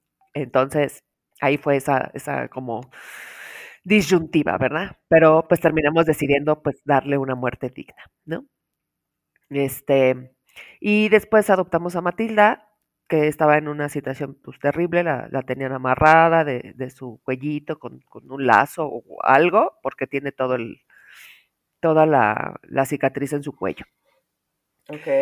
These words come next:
Speaker 1: Y este, y pues llegó con nosotros cuando tenía aproximadamente tres años, pues, porque no sabemos, porque, pues, es de calle. Este,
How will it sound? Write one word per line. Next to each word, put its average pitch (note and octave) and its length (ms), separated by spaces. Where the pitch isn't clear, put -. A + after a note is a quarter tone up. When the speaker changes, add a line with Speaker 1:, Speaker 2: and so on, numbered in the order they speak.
Speaker 1:
Y E3 180
este, C3 960
y F#3 80
pues D#3+ 180
llegó D3+ 240
con E3+ 120
nosotros D#3+ 300
cuando D3 240
tenía D3 280
aproximadamente D#3+ 880
tres D3 260
años, D3+ 240
pues, C3 240
porque A#2+ 240
no C3 100
sabemos, C#3+ 460
porque, - 260
pues, - 180
es B2 140
de B2 80
calle. D3+ 420
Este, C#3 1000